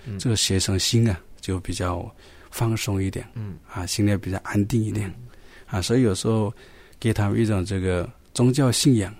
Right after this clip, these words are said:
Speaker 2: 啊，这也是非常好的，
Speaker 1: 是的。
Speaker 2: 给他一点力量，
Speaker 1: 嗯，嗯。
Speaker 2: 给他一点正能量。
Speaker 1: 是。
Speaker 2: 哎呀，所以呢，我们，呃，这个寺庙里面，啊，都为大众做好多这个服务。啊，
Speaker 1: 嗯。
Speaker 2: 像是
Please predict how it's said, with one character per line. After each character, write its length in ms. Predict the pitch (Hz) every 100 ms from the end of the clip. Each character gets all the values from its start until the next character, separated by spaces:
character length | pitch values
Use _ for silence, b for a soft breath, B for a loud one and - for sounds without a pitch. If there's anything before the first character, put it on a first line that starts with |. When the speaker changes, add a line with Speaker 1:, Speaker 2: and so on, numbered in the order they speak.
| - -
Speaker 2:
啊， 280 | - 87 -
这 140 | -
也 100 | 107
是 180 | 92 101
非 160 | 98 98
常 140 | 107
好 160 | 98 -
的， 60 | -
Speaker 1:
是 120 | -
的。 40 | 90
Speaker 2:
给 140 | -
他 120 | -
一 80 | 101
点 160 | 104 92
力 160 | 120 110
量， 180 | 110 107
Speaker 1:
嗯， 200 | 107 92 -
嗯。 80 | 92
Speaker 2:
给 140 | 82 95
他 100 | 98
一 60 |
点 180 | 104 95
正 240 | - 123 101
能 160 | 87
量。 180 | 104 95 -
Speaker 1:
是。 240 | - 110 101 - - -
Speaker 2:
哎 60 |
呀， 220 | - 139 - - B B B B B
所 160 | - 123
以 40 |
呢， 100 | 131
我 140 | 117
们， 380 | 107 117 117 113 101
呃， 260 | 101 95
这 120 | 87 120
个 80 |
寺 160 | 110 151
庙 160 | 131 107
里 100 | 95
面， 300 | 101 98 - b b b
啊， 440 | 92 92 87 82 85
都 160 | - 101
为 220 | 123 120 107
大 200 | - 104
众 180 | 104 113
做 180 | 104 104
好 200 | 90 85
多 120 | 87
这 100 | 92
个 60 | 92
服 340 | - 87 98
务。 140 | 110 - - B B B
啊， 280 | - 101 82
Speaker 1:
嗯。 60 | 90
Speaker 2:
像 340 | - 110 104
是 200 | 95 98